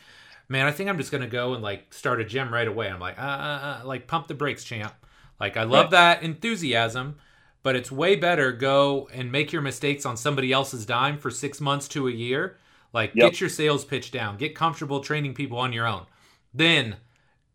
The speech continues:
Speaker 1: go do your own thing. Like, way
Speaker 2: For
Speaker 1: easier
Speaker 2: sure.
Speaker 1: to fail in that environment than it is to fail in your own.
Speaker 2: And there's so much value in being in a commercial gym,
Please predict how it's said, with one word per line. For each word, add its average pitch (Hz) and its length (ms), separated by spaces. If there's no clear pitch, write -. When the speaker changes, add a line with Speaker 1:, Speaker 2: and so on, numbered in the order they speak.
Speaker 1:
go 143 160
do 123 120
your 110 220
own 104 200
thing. 92 400
Like, 110 280
way 175 240
Speaker 2:
For 180 60
Speaker 1:
easier 185 320
Speaker 2:
sure. - 80
Speaker 1:
to - 140
fail 151 440
in 117 120
that 131 180
environment 190 580
than 131 100
it 135 140
is 131 160
to 117 100
fail 117 280
in 107 100
your 98 140
own. 90 140
Speaker 2:
And 226 220
there's 233 160
so 196 160
much 165 300
value 123 680
in 120 300
being 127 300
in 135 100
a 127 60
commercial 120 480
gym, 120 360